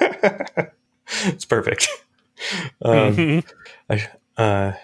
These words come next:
Speaker 1: I'll keep that in my back pocket if, uh,
Speaker 2: <laughs>
Speaker 1: if I'm ever asked again. Um, let's see. Segue, smooth transition into Amy and, uh, uh, Raven talking about the clones.
Speaker 2: Yeah,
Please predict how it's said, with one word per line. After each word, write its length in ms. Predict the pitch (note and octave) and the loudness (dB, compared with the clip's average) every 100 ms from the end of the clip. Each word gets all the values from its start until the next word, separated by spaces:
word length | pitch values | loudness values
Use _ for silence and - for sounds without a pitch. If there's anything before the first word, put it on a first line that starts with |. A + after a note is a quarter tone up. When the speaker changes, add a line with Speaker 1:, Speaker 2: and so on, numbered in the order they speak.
| - | -6
Speaker 1:
I'll 80 | A2 | -2
keep 120 | A#2 | 2
that 100 | A2 G#2 | 2 2
in 40 | |
my 80 | G#2 | 2
back 220 | G2 F#2 | 2 2
pocket 380 | A2 G2 G2 F2+ | 2 2 2 0
if, 220 | F#2+ F#2 F#2+ | -2 0 0
uh, 340 | F2+ F2 F2 - | 2 2 0 -4
Speaker 2:
<laughs> 140 | - F#3 - - | -12 -10 -10 -10
Speaker 1:
if 280 | E3 - G#2+ | -12 -6 0
I'm 140 | G2 | 0
ever 140 | F#2+ F#2 | 2 2
asked 280 | F#2 - F#2 | 2 0 -4
again. 340 | F2+ E2+ F2 _ _ - - - | -4 -4 -8 _ _ -20 -20 -10
Um, 260 | G2+ F#2 E2 - - - - - _ - | -6 -4 -4 -6 -8 -10 -14 -20 _ -4
let's 180 | A#2 G2+ | -2 0
see. 340 | - F#2+ E2+ F2 _ | 0 0 0 -6 _
Segue, 720 | - - A#2 A2+ G#2+ G#2 F#2+ | -2 2 4 4 4 2 -2
smooth 280 | - - A#2 | -4 0 0
transition 480 | G#2+ G2+ G2+ G#2+ G#2 | 0 0 2 2 0
into 340 | G#2 G2+ G#2 G#2 | 0 0 0 2
Amy 520 | A2 A2 G#2+ G2+ - - | 2 4 2 0 -6 -6
and, 400 | G#2 G2 F#2 F#2 | -2 0 -2 0
uh, 360 | F#2 F2+ F2 - _ _ _ | 2 2 0 -6 _ _ _
uh, 260 | G#2 F#2 F2 | -2 0 0
Raven 300 | F#2 G2+ G2 | 2 2 2
talking 320 | G2 F#2+ F#2+ | 0 -2 -2
about 180 | F#2 F#2 | 0 0
the 60 | - | 0
clones. 800 | - G2+ F2 D2+ D2+ - - - _ _ _ - | 0 0 -2 -8 -2 2 2 0 _ _ _ -16
Speaker 2:
Yeah, 600 | G#2+ C3 G3 G#3 A#2 F#2 | -6 0 2 2 0 -2